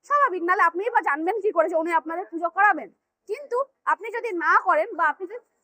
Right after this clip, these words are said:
তাতে কিন্তু, মানে, কোনো রকম ঝামেলা বা ফোর্সফুলি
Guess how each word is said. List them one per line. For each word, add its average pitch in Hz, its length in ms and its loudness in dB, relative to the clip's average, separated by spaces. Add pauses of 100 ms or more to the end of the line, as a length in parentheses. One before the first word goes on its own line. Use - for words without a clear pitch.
তাতে 330 200 -4
কিন্তু, 466 240 -2 (920)
মানে, 392 300 2 (200)
কোনো 453 240 6
রকম 440 220 0
ঝামেলা 370 440 6
বা 381 140 4
ফোর্সফুলি 440 600 8